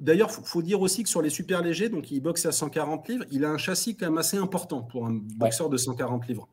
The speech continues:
Speaker 1: Et ça montre aussi, il va rester longtemps à cent quarante livres. Donc ça montre aussi qu'il est pas si portoricain dans son hygiène de vie. C'est plus un mec de Philadelphie parce que,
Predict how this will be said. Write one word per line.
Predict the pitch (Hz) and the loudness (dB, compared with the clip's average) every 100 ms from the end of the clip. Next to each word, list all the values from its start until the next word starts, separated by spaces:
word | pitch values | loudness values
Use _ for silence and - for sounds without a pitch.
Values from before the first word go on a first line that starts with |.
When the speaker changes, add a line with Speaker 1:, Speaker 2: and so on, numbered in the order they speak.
| _ - - - _ _ - | _ -20 -20 -20 _ _ -2
Speaker 1:
Et | |
ça | - | 4
montre | 143 151 | 4 4
aussi, | 165 - 220 | 4 2 2
il | 139 | 2
va | 135 | 2
rester | 135 139 156 | 2 2 2
longtemps | 165 165 190 | 2 2 2
à | 165 | 2
cent | - 123 | 2 0
quarante | 123 120 120 | -2 -4 -4
livres. | 123 117 | -2 -4
Donc | 110 104 | -4 -2
ça | 127 | 0
montre | 139 147 | 0 0
aussi | 156 220 | 0 0
qu'il | 196 139 | 0 0
est | |
pas | 135 165 | 2 2
si | 202 | 2
portoricain | 185 160 156 151 185 | 0 -4 -2 0 2
dans | 175 | 2
son | 143 147 | 4 4
hygiène | 135 143 143 | 6 6 6
de | |
vie. | 143 139 | 6 2
C'est | 123 123 | 0 -4
plus | 151 160 | -2 2
un | |
mec | 151 151 | 2 2
de | 131 | -2
Philadelphie | 131 120 120 120 196 | 0 2 2 2 -2
parce | - 113 | 0 -2
que, | 147 175 | 0 -2